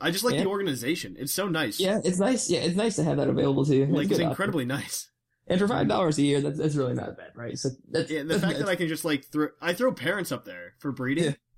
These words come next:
Speaker 2: Oh, oh,
Speaker 1: Because,
Speaker 2: oh,
Speaker 1: like
Speaker 2: oh, oh my God. <laughs> It's like, I throw,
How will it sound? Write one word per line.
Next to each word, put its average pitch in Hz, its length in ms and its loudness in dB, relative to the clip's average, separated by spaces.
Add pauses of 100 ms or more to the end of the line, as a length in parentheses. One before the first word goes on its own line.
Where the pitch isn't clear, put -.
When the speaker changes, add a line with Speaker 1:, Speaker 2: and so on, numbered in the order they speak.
(460)
Speaker 2:
Oh, 180 340 4
oh, 180 140 2
Speaker 1:
Because, 156 180 2
Speaker 2:
oh, 170 80 4
Speaker 1:
like 151 220 0
Speaker 2:
oh, 185 180 2 (320)
oh 185 120 4
my 165 160 4
God. 170 180 2 (160)
<laughs> 311 220 -4 (880)
It's - 260 0
like, 196 160 -2
I 165 80 0
throw, 190 240 2